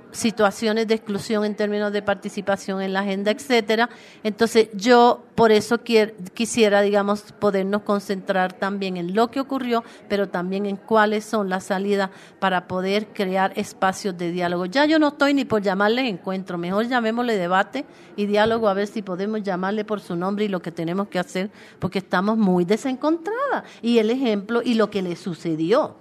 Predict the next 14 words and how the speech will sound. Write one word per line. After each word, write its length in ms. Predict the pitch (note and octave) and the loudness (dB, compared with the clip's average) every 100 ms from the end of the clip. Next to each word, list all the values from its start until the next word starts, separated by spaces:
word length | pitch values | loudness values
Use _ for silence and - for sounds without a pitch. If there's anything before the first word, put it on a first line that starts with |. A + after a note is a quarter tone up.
| - _ - _ _ _ _ _ | -20 _ -20 _ _ _ _ _
a 100 | - | -4
las 140 | F3+ F3 | -2 -2
compañeras 920 | - D#3+ D#3+ A#3 A3 E3+ F#3 A#3+ - - - | -4 -6 -4 -4 -4 -4 -6 -6 -12 -8 0
es 380 | G#3+ F3+ - - | 2 2 -6 -6
un 320 | B3+ G3+ F3 | -2 0 -2
ejemplo 560 | B3+ C4+ E3 D3+ A#3+ B3+ - | -6 -4 -4 -6 -10 -12 -12
de 380 | F#3 F#3+ G#3+ D4+ - - - - - - G3+ - | -6 -2 -2 -4 -8 -20 -20 -20 -20 -20 -20 -8
el 220 | G3 F#3 | -4 -4
desencuentro 840 | F#3 F#3 F#3 E3+ - F#3 F3 G3+ | -6 -6 -8 -6 -4 -4 -6 -10
que 100 | A3 | -10
todavía 680 | A3+ E3+ E3 D#3 F#3 G3+ F#3 | -10 -8 -6 -6 -6 -6 -6
hay 240 | E3+ G#3 - | -6 -8 -10
y 120 | G3+ | -14
que, 180 | - E3 | -12 -14